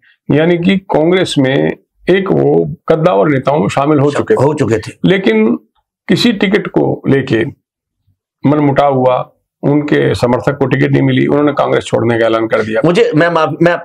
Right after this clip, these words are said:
Speaker 2: यहाँ से टोकना चाहूंगा, मुझे आपकी एक बात याद आती है, महत्वाकांक्षा।
Speaker 1: जी।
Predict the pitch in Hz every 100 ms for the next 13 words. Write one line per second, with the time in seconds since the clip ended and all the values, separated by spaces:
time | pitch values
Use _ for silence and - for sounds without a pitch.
0 | - 151 160 180 - 175 165 185 170 180
1 | - - - 156 202 202 214 170 147 160
2 | 170 170 160 170 202 - - 180 180 180
3 | - 131 - 107 - 117 123